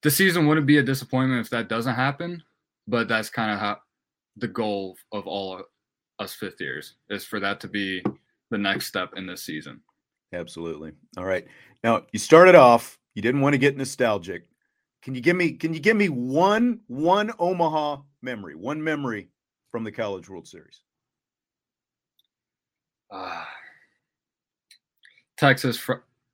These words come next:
Speaker 1: Texas, that first game, just the three outfielders getting together after we secured the final out, doing our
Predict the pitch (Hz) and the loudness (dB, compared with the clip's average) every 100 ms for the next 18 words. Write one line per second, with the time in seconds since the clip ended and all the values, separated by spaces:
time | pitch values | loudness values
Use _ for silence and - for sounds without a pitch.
0 | _ - 117 - 101 104 - 107 104 - | _ -4 -4 -4 -6 -6 -4 -4 -4 -4
1 | 101 92 87 _ _ _ _ _ - 107 | -6 -6 -10 _ _ _ _ _ -6 -6
2 | - - _ _ _ _ _ - 107 - | -6 -12 _ _ _ _ _ -8 -8 -2
3 | 120 113 110 110 117 110 110 107 - 113 | 2 4 2 0 -4 -2 -4 -6 -6 -4
4 | 110 107 104 107 110 104 104 - 104 101 | -2 -2 0 0 0 -2 -2 -4 -8 -8
5 | - 107 110 107 101 107 104 101 101 117 | -8 -8 -6 -6 -8 -6 -4 -4 -2 -2
6 | 123 - _ _ _ _ _ _ 110 104 | -4 -10 _ _ _ _ _ _ -6 -4
7 | 104 104 98 | -2 -4 -6